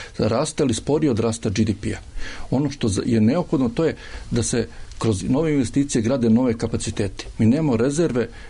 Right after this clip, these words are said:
nekih neiskorišćenih, a produktivnih kapaciteta. Kada takva okolnost postoji, onda tražnja može da pokrene privredu. To nije slučaj sa Srbijom.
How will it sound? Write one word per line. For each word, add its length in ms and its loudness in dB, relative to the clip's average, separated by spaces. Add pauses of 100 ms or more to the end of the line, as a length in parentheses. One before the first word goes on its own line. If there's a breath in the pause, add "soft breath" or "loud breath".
nekih 300 -2
neiskorišćenih, 880 0
a 80 -2
produktivnih 600 2
kapaciteta. 720 -2 (280)
Kada 260 0 (200)
takva 300 0
okolnost 420 0
postoji, 320 0
onda 160 4
tražnja 360 0
može 220 4
da 60 2
pokrene 360 0
privredu. 380 -4 (100)
To 120 2
nije 160 4
slučaj 280 0
sa 80 -6
Srbijom. 360 -4